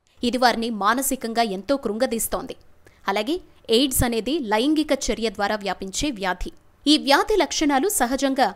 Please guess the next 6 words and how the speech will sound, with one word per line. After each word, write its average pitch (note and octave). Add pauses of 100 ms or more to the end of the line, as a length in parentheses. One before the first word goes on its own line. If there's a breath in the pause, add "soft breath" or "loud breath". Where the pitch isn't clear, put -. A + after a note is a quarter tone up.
(280 soft breath)
అది A3+
సోకిన D4 (160)
చాలా A#3+
కాలానికి A3+
బయటపడుతుంది. G3+ (460)
కాబట్టి A#3+